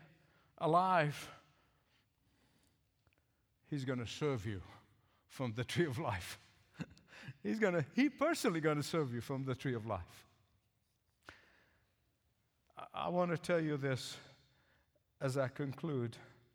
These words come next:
I began in the message with talking about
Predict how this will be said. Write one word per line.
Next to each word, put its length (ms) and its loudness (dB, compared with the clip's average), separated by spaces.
I 80 -2
began 420 4
in 100 0
the 60 -2
message 440 0
with 120 -8
talking 320 0
about 300 0